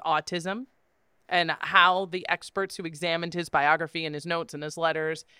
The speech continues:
ultimately came to the conclusion that he was autistic and how, how that worked out. Um, bucket number three is he was gay. He was punished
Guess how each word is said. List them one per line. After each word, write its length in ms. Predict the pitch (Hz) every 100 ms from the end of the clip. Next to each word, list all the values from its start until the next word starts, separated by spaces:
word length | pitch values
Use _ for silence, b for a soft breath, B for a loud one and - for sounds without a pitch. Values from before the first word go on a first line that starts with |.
| b b
ultimately 640 | 175 160 147 98 147 147 -
came 340 | - 190 220
to 80 | 185
the 100 | 170
conclusion 580 | - 147 131 131 117 123
that 100 | 127
he 100 | 156
was 120 | 147 147
autistic 480 | 143 135 - 165 -
and 100 | 143
how, 240 | 131 123 -
how 120 | 151
that 180 | 143 -
worked 160 | 131
out. 180 | 170 226 B B B
Um, 340 | - 180 180 - 175
bucket 360 | 262 233 226 196
number 400 | 185 180 160 147
three 800 | - - 214 302 320 202 208 226 _ _ _ -
is 400 | 180 170 220 - _ -
he 160 | 127
was 220 | 156 180 170
gay. 360 | 214 262 240 -
He 80 | 190
was 160 | 160 -
punished 760 | - - 233 277 277 - -